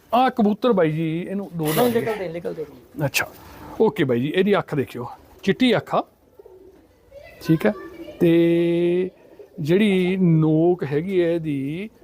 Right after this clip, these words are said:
Speaker 1: ਮਾੜਾ ਜਿਹਾ ਰੰਗ, ਅ, ਇਹ ਪੂਰੀ ਯਾਰ ਰੰਗ, ਅ, ਮੂਹਰੋਂ, ਅ, ਚੁੰਝ ਦਾ ਕਿੱਦਾਂ?
Speaker 2: ਇਹ
Speaker 1: ਅੱਛਾ।
Speaker 2: ਵੈ-, ਵੈਸੇ ਕੁਦਰਤੀ ਹੈ ਜੀ
Speaker 1: ਕੁਦਰ-,
Speaker 2: ਇਹ।
Speaker 1: ਅੱਛਾ,
Speaker 2: ਹਾਂਜੀ।
Speaker 1: ਚੁੰਝਾਂ ਬਾਹਲੀਆਂ ਵੱਡੀਆਂ ਨਹੀਂ ਹੈਗੀਆਂ।
Speaker 2: ਇਹਨਾਂ ਨੇ ਵੱਡੀਆਂ ਨਹੀਂ।
Speaker 1: ਕਈ ਵਾਰ ਆਪਾਂ ਕਹਿੰਦੇ ਵੱਡੀ ਚੁੰਝ ਹੋਣੀ ਚਾਹੀਦੀ ਹੈ, ਹਨਾ, ਕਬੂਤਰ ਦੀ ਉੱਥੇ।
Speaker 2: ਨਹੀਂ, ਨਹੀਂ,
Speaker 1: ਆਪਾਂ
Speaker 2: ਇਹ
Speaker 1: ਪੱਲਾ
Speaker 2: ਤਾਂ
Speaker 1: ਦੇਖੋ।
Speaker 2: ਉਦੋਂ ਦੇ ਫਿਰ ਤੁਹਾਨੂੰ ਪਤਾ
Speaker 1: ਇਹ, ਇਹ ਮਤਲਬ ਸਿੱਧਾ ਕਬੂਤਰ ਆਇਆ ਹੋਇਆ?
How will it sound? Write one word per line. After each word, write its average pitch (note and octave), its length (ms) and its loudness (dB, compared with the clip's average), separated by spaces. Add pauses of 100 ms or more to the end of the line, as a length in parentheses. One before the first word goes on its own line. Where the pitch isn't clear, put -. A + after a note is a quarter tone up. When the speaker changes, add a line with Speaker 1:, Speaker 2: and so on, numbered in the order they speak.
(160)
Speaker 1:
ਮਾੜਾ B3 340 2
ਜਿਹਾ E3 140 4
ਰੰਗ, D#3 200 0
ਅ, A#3+ 300 -2
ਇਹ C#4+ 100 2
ਪੂਰੀ D#4+ 200 4
ਯਾਰ E4+ 140 2
ਰੰਗ, G#3 320 0
ਅ, A3 80 -4
ਮੂਹਰੋਂ, C4 540 0
ਅ, - 20 -2
ਚੁੰਝ B3 280 2
ਦਾ D4 140 2
ਕਿੱਦਾਂ? F#3+ 240 -2 (220)
Speaker 2:
ਇਹ A4 80 2
Speaker 1:
ਅੱਛਾ। G4 160 4
Speaker 2:
ਵੈ-, - 120 -4
ਵੈਸੇ A#3 280 2
ਕੁਦਰਤੀ G#3 480 -2
ਹੈ E3+ 60 -6
ਜੀ E3 100 -6
Speaker 1:
ਕੁਦਰ-, B3 200 4
Speaker 2:
ਇਹ। - 40 0
Speaker 1:
ਅੱਛਾ, - 160 -16
Speaker 2:
ਹਾਂਜੀ। F4 200 2
Speaker 1:
ਚੁੰਝਾਂ F4 220 4
ਬਾਹਲੀਆਂ D#4+ 260 2
ਵੱਡੀਆਂ A3+ 320 2
ਨਹੀਂ G3 120 2
ਹੈਗੀਆਂ। F#3+ 240 0 (140)
Speaker 2:
ਇਹਨਾਂ C4 300 0
ਨੇ C4 180 2
ਵੱਡੀਆਂ F3 360 -2
ਨਹੀਂ। C#3+ 100 -10
Speaker 1:
ਕਈ D4+ 140 6
ਵਾਰ D#4+ 120 4
ਆਪਾਂ D4 180 0
ਕਹਿੰਦੇ D4 180 0
ਵੱਡੀ G#3 260 0
ਚੁੰਝ A#3+ 240 -2
ਹੋਣੀ A3+ 340 2
ਚਾਹੀਦੀ B3 320 4
ਹੈ, A3+ 60 4
ਹਨਾ, D4 100 2
ਕਬੂਤਰ A#3 320 -2
ਦੀ A#3+ 100 2
ਉੱਥੇ। B3 220 -2
Speaker 2:
ਨਹੀਂ, - 560 -4
ਨਹੀਂ, D#4 100 4
Speaker 1:
ਆਪਾਂ G#3+ 120 4
Speaker 2:
ਇਹ C#4+ 40 0
Speaker 1:
ਪੱਲਾ F#3 160 2
Speaker 2:
ਤਾਂ E3+ 80 4
Speaker 1:
ਦੇਖੋ। B3 100 2
Speaker 2:
ਉਦੋਂ A#3+ 200 0
ਦੇ A#3 140 0
ਫਿਰ G#3+ 300 -4
ਤੁਹਾਨੂੰ F#3+ 500 -12
ਪਤਾ G3+ 140 0
Speaker 1:
ਇਹ, D#4 60 4
ਇਹ D4+ 220 2
ਮਤਲਬ C#4+ 480 2
ਸਿੱਧਾ A#3 200 0
ਕਬੂਤਰ D#4 240 -4
ਆਇਆ C#4 160 4
ਹੋਇਆ? A#3+ 120 0